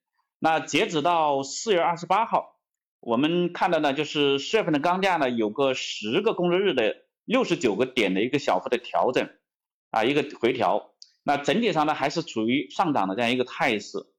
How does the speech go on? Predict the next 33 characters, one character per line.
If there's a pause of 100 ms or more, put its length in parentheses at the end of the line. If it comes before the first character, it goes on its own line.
(280)
钢
材
综
合
价
格
指
数
呢， (400)
这
个
比 (400)
三
月
底
的
时
候
呢，
是
涨
了
三
百
四
十
个
点， (240)
啊， (100)
当
然
我
是